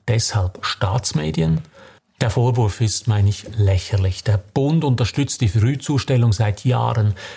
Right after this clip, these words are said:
Die meisten Journalisten dürften erst aus der politischen Debatte über die Medienförderung davon erfahren haben.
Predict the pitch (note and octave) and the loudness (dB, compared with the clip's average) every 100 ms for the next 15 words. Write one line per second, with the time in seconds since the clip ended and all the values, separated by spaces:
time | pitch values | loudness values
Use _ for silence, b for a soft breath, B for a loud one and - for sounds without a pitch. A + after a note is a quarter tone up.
0 | B A#2+ B2 C3 D#3+ - C#3 D3 C#3 C3+ | B 0 2 2 0 -2 -2 0 2 0
1 | C#3+ - C3 C#3 C3 - C3+ C#3+ C#3+ B2+ | 0 -2 0 0 -2 -2 0 0 0 0
2 | C3 - C3 C#3 - - A#2 A#2+ - - | -2 0 0 0 -4 0 2 2 -2 -4
3 | - C#3+ B2+ B2+ A#2+ B2 A#2+ A#2+ G#2+ A#2+ | -4 -2 0 2 2 2 2 2 2 2
4 | C3 A#2+ A2 A2 B2+ G2 A#2 B2 B2 B2+ | 2 0 0 0 2 2 0 0 2 2
5 | F#2+ G2+ F#2+ G#2+ | 2 0 0 -4